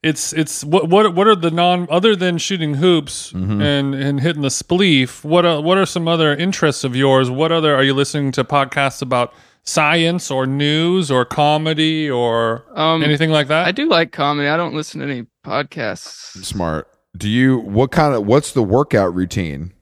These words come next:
Speaker 3: Workout routine. I'll go on a walk
Speaker 2: <laughs> Okay.
Speaker 3: every, <laughs> every once in a
Speaker 1: Uh-huh.
Speaker 3: while.
Speaker 2: Okay. So do you think you, you might, though, because of your history as an athlete, do you think you might return to the gym as you,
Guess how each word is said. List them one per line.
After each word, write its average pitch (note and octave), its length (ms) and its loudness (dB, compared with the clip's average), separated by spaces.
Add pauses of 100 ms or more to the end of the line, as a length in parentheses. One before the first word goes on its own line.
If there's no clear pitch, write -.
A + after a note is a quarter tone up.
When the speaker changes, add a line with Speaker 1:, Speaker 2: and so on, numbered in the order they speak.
(140)
Speaker 3:
Workout C#3+ 480 -2
routine. C3 640 -6 (600)
I'll E3+ 100 2
go G#3 200 0
on F#3 100 2
a D3+ 60 2
walk D3 580 -2
Speaker 2:
<laughs> - 100 -10 (1120)
Okay. A#2 160 0
Speaker 3:
every, D3+ 200 -2 (160)
<laughs> D3+ 120 -4
every F3 200 0
once D#3 260 0
in D#3 60 0
a - 20 0
Speaker 1:
Uh-huh. C3+ 100 -2
Speaker 3:
while. A2 120 -2
Speaker 2:
Okay. F#2 300 -2
So G#2+ 460 0 (300)
do G#2+ 180 -4
you D3+ 120 4
think D#3+ 300 0
you, C#3 120 6
you B2 260 -2
might, A#2 380 2
though, A2+ 260 2
because A#2 340 -2
of A#2 80 -2
your G2+ 120 0
history G#2+ 460 0
as E2+ 120 -4
an D#2+ 80 -8
athlete, F#2+ 580 2
do F2 100 -8
you A2 60 -2
think A#2 220 -8
you A#2 80 -2
might G2+ 240 0
return G#2 720 0 (440)
to B2+ 120 -2
the F#2+ 80 -4
gym G#2 640 0
as F#2 240 0
you, E2+ 180 0